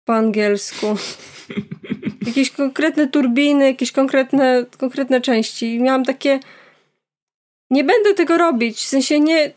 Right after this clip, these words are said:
Speaker 1: nie ma to sensu, nie będę tego uczyć, bo tylko ta, ta osoba, jeszcze ja dostawałam oceny za to. Jak lekcja nie poszła, to ja dostawałam złą ocenę i dostawałam mniej kasy za to. E, więc
Speaker 2: Ja pierdolę.
Speaker 1: e, więc powiedziałam, nie zrobię tego, w sensie nie, nie,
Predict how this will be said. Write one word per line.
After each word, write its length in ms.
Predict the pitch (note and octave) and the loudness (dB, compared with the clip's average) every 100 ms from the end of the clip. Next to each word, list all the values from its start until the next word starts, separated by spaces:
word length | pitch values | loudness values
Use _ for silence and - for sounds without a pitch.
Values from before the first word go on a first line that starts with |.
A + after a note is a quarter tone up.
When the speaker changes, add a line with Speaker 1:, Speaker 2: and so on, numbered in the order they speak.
| - | 0
Speaker 1:
nie 100 | D#4+ | 2
ma 120 | F#4 | 2
to 140 | G4 E4 | 2 0
sensu, 440 | E4 C#4+ B3 B3+ | 2 2 2 0
nie 160 | C4 C#4 | 2 2
będę 260 | D#4 D#4 | 2 2
tego 200 | D4 C#4+ | 0 0
uczyć, 220 | D4+ D4+ C4+ | 0 0 0
bo 220 | D4 C#4+ | 0 0
tylko 340 | - C#4+ D#4 | -4 -2 -2
ta, 160 | D4+ C#4+ | 0 0
ta 120 | D4+ | 2
osoba, 300 | D4+ D#4 D4 | 0 0 0
jeszcze 340 | B3+ C#4 - | 0 -2 0
ja 140 | D4 D4 | 2 2
dostawałam 520 | C#4+ - C#4+ D4 C#4+ | 0 0 2 2 2
oceny 360 | C#4+ D4+ B3 A3+ | 2 2 2 2
za 160 | A3 | 0
to. 200 | G#3 G3+ | -2 -2
Jak 160 | A3 A3+ | 0 0
lekcja 280 | C4 - C#4 | -2 0 0
nie 140 | C4+ | 2
poszła, 360 | C#4 C#4 D4 C4+ | 0 0 0 0
to 100 | C#4+ | 0
ja 80 | |
dostawałam 440 | C4 C4 C4+ C4+ C4 | 0 -2 0 2 2
złą 160 | C4 | 2
ocenę 340 | B3+ B3 B3 A3+ | 2 2 2 2
i 40 | |
dostawałam 460 | A3+ A#3 A#3+ B3 A#3+ | 0 -2 -2 0 2
mniej 160 | B3 | 0
kasy 300 | B3 A#3+ - | 0 -2 -2
za 180 | G3 G3 | -2 -2
to. 240 | - A3+ A#3+ - - - - - _ | -2 -4 -4 -10 -20 -20 -20 -20 _
E, 400 | A3 A3 A3 G#3+ | 0 2 2 0
więc 440 | A3+ B3 B3+ - - | 0 2 2 0 -6
Speaker 2:
Ja 220 | - - | -10 -14
pierdolę. 480 | - G2 - F#2 F#2+ | -10 -10 -8 -4 0
Speaker 1:
e, 440 | B3 B3 B3 A#3+ - - B3 | 2 4 4 2 0 -6 -2
więc 320 | A#3 C4+ - | 0 0 0
powiedziałam, 380 | C4 C4 C#4 D4 | -2 2 4 4
nie 160 | D4+ D4 | 4 2
zrobię 320 | E4 C4 C4+ | 2 2 0
tego, 380 | C4 A#3 A#3 B3+ | 0 0 0 -2
w 80 | |
sensie 380 | - C4 B3 B3+ | -2 -2 -2 -4
nie, 200 | C4 C4 | -2 -2
nie, 220 | C4 C4+ | -2 -6